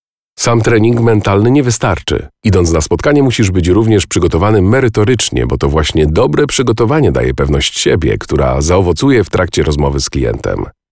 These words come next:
Jeśli nie wiesz, jaki jest metraż prezentowanej nieruchomości, masz wątpliwości co do stanu prawnego albo, co gorsze, zapomniałeś, które to piętro lub pogubiłeś się na klatce schodowej w poszukiwaniu mieszkania, twoja pewność siebie gwałtownie spada, serce bije szybciej,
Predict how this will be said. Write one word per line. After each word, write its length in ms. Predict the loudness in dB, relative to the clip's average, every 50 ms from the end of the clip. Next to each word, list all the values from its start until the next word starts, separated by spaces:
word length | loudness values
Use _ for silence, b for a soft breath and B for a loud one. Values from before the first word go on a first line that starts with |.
| _ _ _ _ _ -2
Jeśli 360 | 0 0 0 0 0 2 2
nie 160 | 4 4 2 2
wiesz, 240 | 0 -2 -2 -2
jaki 260 | 0 -2 -2 0 0 0
jest 280 | 0 0 0 -2 -2
metraż 420 | 0 0 0 0 0 -2 -2 -4 -4
prezentowanej 680 | -4 -2 0 0 0 0 0 0 0 2 2 2 2
nieruchomości, 680 | 2 2 2 0 0 2 0 0 0 -2 -2 0 0
masz 240 | 2 2 0 0 0
wątpliwości 800 | 0 0 0 0 -2 0 0 0 0 -2 -4 -6 -8 -8 -8
co 160 | -6 -6 -4 -4
do 140 | -2 -2
stanu 300 | -2 -2 -2 0 0 0
prawnego 520 | 0 0 0 2 2 2 2 2 2 2 0
albo, 300 | 0 -2 -2 -2 -4 -4
co 140 | -4 -4 -2
gorsze, 400 | 0 0 0 0 -2 -2 -4 -4 -6 _ _ _ -6 -2
zapomniałeś, 680 | -2 0 0 0 2 2 2 2 2 2 0 0 -2 -4
które 380 | -6 -2 0 2 2 2 2
to 140 | 0 0 -2
piętro 400 | 0 2 2 2 2 2 0 0
lub 160 | 0 0 -2 -2
pogubiłeś 520 | -4 -2 -2 0 0 0 2 2 2 2 0
się 140 | -2 -4 -2
na 140 | -2 -2
klatce 420 | -2 -2 -2 -2 -2 -4 -4 -4 -2
schodowej 520 | -4 -2 -2 -2 0 0 2 2 0 -2
w 60 | -2
poszukiwaniu 520 | -4 -6 -6 -6 -4 -4 -2 0 2 2 2
mieszkania, 480 | 0 0 0 0 0 2 2 0 0 -2 _ -10 -4
twoja 260 | 0 0 2 2 2
pewność 540 | 2 0 2 2 2 2 2 0 -4 -8 -8
siebie 340 | -6 -2 0 2 2 2 0
gwałtownie 480 | 2 2 0 2 2 0 0 0 0 -2
spada, 460 | -2 -2 -2 -2 -2 -2 -4 -6 -6
serce 380 | -6 -4 -2 -2 -2 -2 -2 -2
bije 180 | -2 -2 0
szybciej, 440 | 0 0 -2 -2 0 0 0 0 0